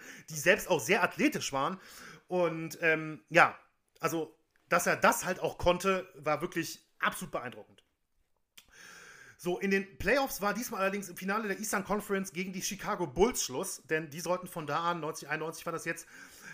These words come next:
ähm, angeführt von Michael Jordan, eben die N B A für die nächsten Jahre dominieren. Auch das jetzt kein Geheimnis. Ähm, so, ein weiterer Meilenstein,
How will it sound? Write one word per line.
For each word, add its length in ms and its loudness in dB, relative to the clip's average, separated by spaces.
ähm, 580 -2
angeführt 440 2
von 220 4
Michael 260 4
Jordan, 380 2
eben 460 -6
die 120 -12
N 140 -4
B 100 -6
A 100 -2
für 140 -8
die 140 -8
nächsten 340 -4
Jahre 300 2
dominieren. 640 -2
Auch 180 -4
das 220 -2
jetzt 180 -6
kein 240 4
Geheimnis. 540 2
Ähm, 460 6
so, 300 -4
ein 160 2
weiterer 280 4
Meilenstein, 500 0